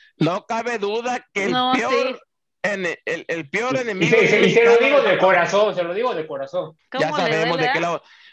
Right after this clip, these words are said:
Speaker 1: Fíjate, ahorita que, que fíjate cuando habló de las
Speaker 2: Ya
Speaker 1: Chivas,
Speaker 2: sabemos
Speaker 1: Memo,
Speaker 2: a quién
Speaker 1: cómo,
Speaker 2: aceptaron
Speaker 1: cómo
Speaker 2: ahí en la unam, por eso anda dolido.
Speaker 1: O-, oye,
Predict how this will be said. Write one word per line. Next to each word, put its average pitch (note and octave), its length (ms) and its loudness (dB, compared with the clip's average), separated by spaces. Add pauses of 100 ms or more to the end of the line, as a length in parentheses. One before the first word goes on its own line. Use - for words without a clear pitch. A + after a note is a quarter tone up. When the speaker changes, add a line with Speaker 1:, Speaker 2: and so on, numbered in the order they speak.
Speaker 1:
Fíjate, A#3+ 300 0
ahorita A3 220 -4
que, G3 320 -6
que F#3+ 100 -8
fíjate C4 300 -2
cuando A3 180 -4
habló F#3 140 -2
de C#4 80 -4
las B3+ 80 -4
Speaker 2:
Ya C#4 100 0
Speaker 1:
Chivas, B3 180 0
Speaker 2:
sabemos E4+ 280 -2
Speaker 1:
Memo, D4 100 -2
Speaker 2:
a - 40 -8
quién D#4+ 180 -4
Speaker 1:
cómo, E4 100 0
Speaker 2:
aceptaron C#4 380 -4
Speaker 1:
cómo D4 120 -10
Speaker 2:
ahí C4+ 140 -10
en C#4+ 100 -10
la C#4+ 100 -8
unam, C4+ 320 -6
por B3 140 -14
eso B3+ 200 -14
anda C4 160 -8
dolido. A#3+ 400 -4
Speaker 1:
O-, F3+ 300 0
oye, F#3+ 480 -4